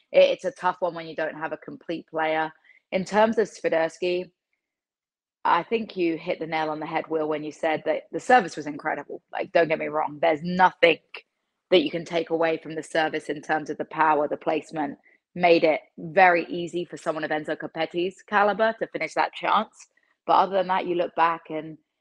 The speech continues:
he was just not used enough. He didn't see the ball enough, and you need to get your best players in positions to utilize the possession and move the ball. And I think Swiderski sees more of the ball in the middle of the park, but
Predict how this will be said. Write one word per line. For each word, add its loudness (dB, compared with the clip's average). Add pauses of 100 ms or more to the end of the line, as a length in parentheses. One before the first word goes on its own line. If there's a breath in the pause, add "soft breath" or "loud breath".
(120)
he -6
was 0 (400)
just -2
not -2
used -4
enough. -4 (100)
He -12
didn't -2
see -4
the 2
ball -4
enough, -4
and -4
you 0
need -6
to -12
get 2
your -2
best -2
players 2 (300 soft breath)
in -4
positions 0
to -6
utilize 0
the -6
possession -2
and -4
move 0
the -2
ball. 0
And -4
I -2
think -6
Swiderski -2 (340 soft breath)
sees -4
more 2 (240)
of 0
the 2
ball -2
in -4
the -6
middle -2
of -2
the -4
park, 0 (140)
but 2